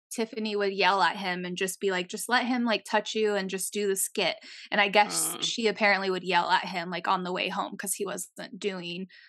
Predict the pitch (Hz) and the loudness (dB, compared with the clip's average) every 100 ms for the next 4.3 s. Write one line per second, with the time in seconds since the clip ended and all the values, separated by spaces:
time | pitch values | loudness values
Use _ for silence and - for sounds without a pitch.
0 | - _ _ _ - 196 185 196 - 196 | -20 _ _ _ -2 -2 -2 -4 -2 -4
1 | 202 170 196 147 139 160 190 233 _ _ | -6 -12 -12 -12 -12 -14 -12 -12 _ _
2 | _ _ _ _ - 220 190 - - - | _ _ _ _ -10 -8 -6 -6 -8 -12
3 | - _ - - - - _ 277 311 311 | -18 _ -20 -18 -16 -18 _ 4 6 6
4 | 294 285 | 6 4